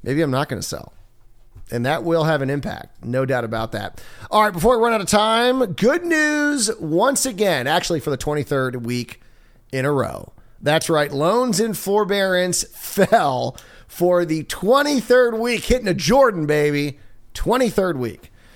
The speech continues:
Total loans in forbearance fell seven basis points from the previous week to three point four percent. The Mortgage Bankers Association now estimates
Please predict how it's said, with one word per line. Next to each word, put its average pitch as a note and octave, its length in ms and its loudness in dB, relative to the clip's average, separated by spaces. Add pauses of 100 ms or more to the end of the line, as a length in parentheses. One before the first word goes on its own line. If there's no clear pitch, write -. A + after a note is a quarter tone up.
(180)
Total F#3 240 2
loans F3 280 2
in E3+ 80 2
forbearance D#3 560 0
fell C#3+ 220 0
seven G3+ 840 0
basis F3+ 520 0
points G3+ 720 0 (360)
from F3+ 280 0
the B2 200 -2
previous A2 540 -2
week B2 240 -2
to A#2+ 100 -4
three C3+ 260 -6
point B2 400 -6
four A#2+ 480 -2 (120)
percent. - 800 -2 (520)
The C3+ 280 0
Mortgage D#3 380 2
Bankers D3 360 0
Association C#3 800 -2
now C3+ 200 -2
estimates D#3 640 -2